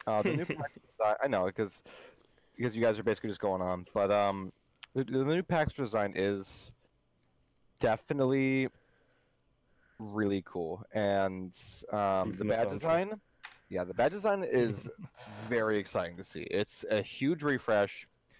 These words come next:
Speaker 1: It is much, um, it, it, it's such a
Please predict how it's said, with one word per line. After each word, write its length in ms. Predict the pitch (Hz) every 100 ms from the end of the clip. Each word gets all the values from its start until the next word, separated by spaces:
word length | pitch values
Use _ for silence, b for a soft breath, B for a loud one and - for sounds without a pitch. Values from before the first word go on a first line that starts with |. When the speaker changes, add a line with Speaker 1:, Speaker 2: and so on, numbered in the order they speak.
| b b b _ -
Speaker 1:
It 120 | 113
is 260 | 110 101
much, 480 | 120 117 123 - -
um, 680 | 127 117 113 107 101 95 92 _ _ _ _ _ _ _ _ _ _ _ _ _ _ _ _ _ _ _ _ _ _ - - _ _ _
it, 180 | 139 139
it, 120 | 160 160
it's 160 | 165
such 340 | - - 214 247
a 140 | 208